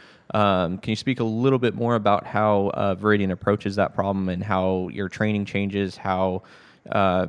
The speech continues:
you know, that, that, that draw might change, may not change depending on the product you have?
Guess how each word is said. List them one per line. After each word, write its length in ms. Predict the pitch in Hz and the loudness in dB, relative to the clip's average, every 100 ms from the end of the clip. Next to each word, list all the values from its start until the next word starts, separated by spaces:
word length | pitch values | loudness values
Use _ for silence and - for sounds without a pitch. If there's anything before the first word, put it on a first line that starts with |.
| - | -4
you 100 | 110 | -4
know, 140 | 107 95 | 0 2
that, 240 | 80 65 | 2 0
that, 240 | 101 - | -2 -2
that 180 | 104 90 | -2 -2
draw 420 | 107 101 104 104 | 0 4 6 6
might 380 | 95 107 104 107 | 4 0 2 0
change, 300 | - 104 98 | -2 -4 -2
may 100 | 101 | -2
not 240 | 98 98 - | 0 0 -2
change 300 | 104 101 95 | -4 -4 -6
depending 320 | 95 95 92 | -6 -4 -4
on 60 | 90 | -6
the 80 | |
product 340 | - 98 101 - | 2 2 2 -4
you 80 | 98 | -4
have? 180 | - | -4